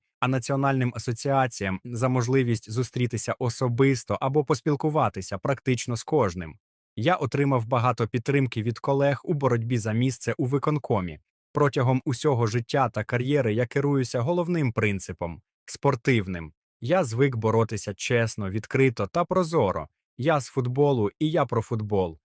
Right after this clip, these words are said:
Проте, на жаль, останніми днями ми отримали певні сигнали про те, що через політичні аспекти Україну та мене особисто не хочуть бачити в керівному органі уєфа.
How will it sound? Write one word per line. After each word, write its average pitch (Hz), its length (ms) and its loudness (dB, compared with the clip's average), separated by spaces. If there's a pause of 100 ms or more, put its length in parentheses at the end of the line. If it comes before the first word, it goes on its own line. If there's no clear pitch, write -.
(280)
Проте, 135 360 2
на 127 140 2
жаль, 127 280 2 (100)
останніми 139 580 0
днями 123 420 0
ми 160 140 -2
отримали 127 500 2
певні 117 400 2
сигнали 120 600 -2
про 117 180 -2
те, 143 160 2
що 120 160 -4
через 127 360 0
політичні 135 680 0
аспекти 113 560 -2
Україну 123 600 0
та 170 160 0
мене 170 380 0
особисто 123 680 0
не 170 160 0
хочуть 120 400 0
бачити 110 460 0
в - 80 -6
керівному 151 600 2
органі 117 480 0
уєфа. 123 580 0